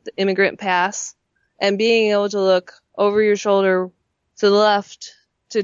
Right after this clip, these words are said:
Lake Tahoe and then to the right, just to absolute wilderness. That was, that was amazing. Just, you're literally top of the world. And I mean, I know the skiers that go up to Squaw get to see that during the snow time, but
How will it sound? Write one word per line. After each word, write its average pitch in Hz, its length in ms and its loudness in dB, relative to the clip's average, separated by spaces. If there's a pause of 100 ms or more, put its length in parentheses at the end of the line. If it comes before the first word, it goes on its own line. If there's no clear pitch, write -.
Lake 214 240 0
Tahoe 175 640 -2
and 180 180 -10
then 175 240 -4
to 190 100 -8
the 185 100 0
right, 185 200 0
just - 280 -10
to - 180 -6
absolute 175 480 -4
wilderness. 165 600 -4
That 180 200 -2
was, 180 400 -2 (480)
that 214 60 0
was 202 260 0
amazing. 156 720 -8
Just, - 360 -6
you're 208 200 -4
literally 202 580 2
top 165 300 -4
of 156 40 -4
the 147 80 -2
world. 127 400 -2 (440)
And 175 600 -2
I 180 100 -4
mean, 202 180 2
I 190 100 2
know 190 400 2
the 180 120 -2
skiers 190 840 0
that 180 160 0
go 180 140 2
up 175 220 0
to - 60 -10
Squaw 165 560 0
get 170 120 -8
to 175 80 -14
see 175 200 -8
that 160 240 -6
during 170 240 -4
the 160 60 -6
snow 185 320 -2
time, 160 320 -8
but 156 180 -6